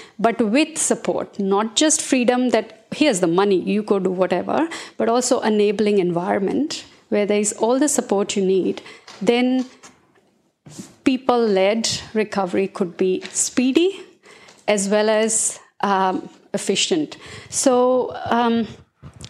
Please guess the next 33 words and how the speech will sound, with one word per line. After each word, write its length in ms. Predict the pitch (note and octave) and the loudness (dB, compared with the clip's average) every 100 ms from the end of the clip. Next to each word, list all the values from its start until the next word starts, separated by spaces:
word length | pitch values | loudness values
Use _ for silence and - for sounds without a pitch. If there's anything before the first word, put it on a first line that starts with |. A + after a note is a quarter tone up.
| - - | -6 -4
efficient 460 | G#3+ A3+ - A3 | 0 0 2 0
is 120 | F#3+ G3 | 0 2
not 180 | F#3 | 2
the 80 | F#3 | 2
term 300 | F#3+ F#3 F#3 | 2 0 2
I 40 | F3 | 0
like, 420 | A3 A#3+ C#4+ - | 0 -2 -2 0
but, 240 | G3 - - | -2 -2 -2
uh, 240 | G3+ G3 G3 | 0 0 0
it, 340 | A#3 A3+ - A3+ | -2 -2 -6 -2
the 140 | G#3 | 0
houses 480 | - G3+ G#3 G#3 F#3 | 2 2 2 0 2
were 260 | F#3+ F#3+ - | 2 2 0
robust. 680 | F#3 E3+ F#3 B3 - - - - - - - - - | -2 0 0 0 0 -2 -4 -14 -18 -18 -20 -18 -4
They 260 | G3+ G#3 | 0 2
were 160 | G3 G3 | 0 -2
culturally 600 | - A3+ A3+ A3+ A3+ A3+ | 0 0 2 0 2 0
appropriate. 760 | A3 A3+ G#3 G#3+ G3+ G3+ G3+ - - | 0 -2 -2 0 0 0 -4 -10 -6
They 120 | G3 F#3+ | -2 0
were 120 | G3 | 0
affordable 600 | - - A3+ A3 A3 A3 G3+ | -4 -2 0 2 2 0 2
by 160 | F#3+ | 0
people. 440 | F#3+ G3 G3 F#3+ F#3 | 2 -2 2 0 0
They 120 | F#3 | -2
could 280 | - F3 F#3 | 0 -2 0
maintain 560 | F3 E3+ E3+ F#3+ F#3+ | 0 0 0 0 2
it 140 | F#3+ F#3+ | 2 0
over 180 | F3+ | -2
time. 440 | F#3+ F#3+ F3+ G#3 G3+ - - - | -2 -2 -2 -4 -6 -10 -16 -14
So 520 | - A#3 A3 G#3+ - _ | -2 0 2 -2 -6 _
satisfaction 1160 | - A#3+ A3+ A3+ - G#3+ G3+ - G#3 G3+ F#3+ G3+ | 0 0 2 -2 0 0 0 0 0 0 0 0
level 360 | F#3+ G3 F#3+ | 2 2 0
was 600 | F#3 F3+ F3+ F3 - - | 0 0 2 0 -4 -10